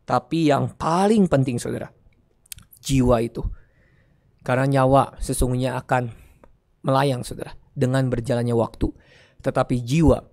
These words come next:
akan terus hidup sampai selama-lamanya. Dan kita mengharapkan jiwa kita berada di tempat yang bahagia,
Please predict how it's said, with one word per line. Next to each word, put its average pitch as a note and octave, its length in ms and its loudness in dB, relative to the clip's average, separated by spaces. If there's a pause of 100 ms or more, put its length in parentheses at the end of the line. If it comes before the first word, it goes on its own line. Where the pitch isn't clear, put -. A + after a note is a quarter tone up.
(100)
akan C#3+ 300 -2
terus C#3+ 260 0
hidup E3+ 240 6 (220)
sampai B2 400 -2
selama-lamanya. B2 800 -4 (360)
Dan B2 160 2
kita D#3+ 160 4
mengharapkan F#3+ 720 4
jiwa B2+ 320 4
kita F3 480 0
berada B2+ 480 4 (160)
di C3+ 160 0
tempat C#3 560 0
yang B2 240 -2
bahagia, C#3 560 4